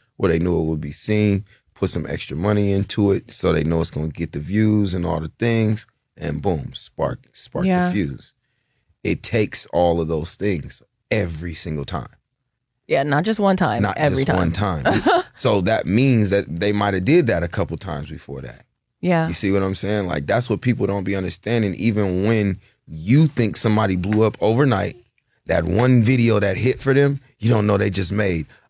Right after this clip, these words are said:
Speaker 1: a thousand of those same videos, or their TikTok, it has ten thousand of those videos. You just kinda, this one just
Speaker 2: That
Speaker 1: hit.
Speaker 2: one.
Speaker 1: And now they're on. And now they can
Speaker 2: Mm-hmm.
Speaker 1: revamp themselves and reload and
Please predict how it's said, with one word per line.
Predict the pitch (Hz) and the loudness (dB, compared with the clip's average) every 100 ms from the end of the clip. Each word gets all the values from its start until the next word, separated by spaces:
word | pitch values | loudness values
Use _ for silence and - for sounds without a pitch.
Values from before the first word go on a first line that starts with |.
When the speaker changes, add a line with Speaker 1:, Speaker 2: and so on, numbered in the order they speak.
| 92 | -4
Speaker 1:
a | |
thousand | 87 - 131 127 120 113 | -2 0 0 2 4 4
of | 107 | 2
those | 95 110 101 | 2 2 2
same | - 110 104 | 2 2 2
videos, | 101 117 101 90 85 82 85 85 - - - | 2 2 2 2 2 -2 -6 -10 -18 -20 -6
or | 98 | 0
their | 95 87 | 2 2
TikTok, | 85 160 135 - 107 104 - | 0 0 0 0 0 0 0
it | 104 90 - - | 0 0 -2 -6
has | 101 90 - | -2 0 0
ten | - 160 165 151 | -2 2 4 4
thousand | 123 120 104 98 95 | 2 2 0 0 0
of | 90 | 0
those | 95 95 92 90 | 2 2 0 0
videos. | 95 90 90 90 87 85 85 - - _ - - | 2 4 4 4 2 0 -2 -8 -18 _ -20 -2
You | 117 143 | 4 4
just | 107 101 | 4 0
kinda, | - - 113 107 107 | 0 0 0 0 -2
this | 95 123 120 - | -2 0 2 0
one | 87 92 123 127 110 | -2 0 2 2 2
just | 104 123 110 | 2 2 2
Speaker 2:
That | 165 | 2
Speaker 1:
hit. | 226 | 4
Speaker 2:
one. | 165 131 143 170 _ _ _ _ _ - | 2 -2 -6 -10 _ _ _ _ _ -4
Speaker 1:
And | 107 | 0
now | 113 113 | 2 2
they're | 107 107 | 2 2
on. | 107 110 82 80 | 0 0 -2 -6
And | - 92 | -2 0
now | 92 | 2
they | 104 | 2
can | 90 | 0
Speaker 2:
Mm-hmm. | 104 | 0
Speaker 1:
revamp | 107 95 101 98 | 0 0 -2 -2
themselves | 95 101 - 101 90 - | -2 0 2 0 0 -4
and | 87 87 | -4 0
reload | 101 90 92 92 90 | 0 2 2 0 -2
and | 82 85 | -4 -4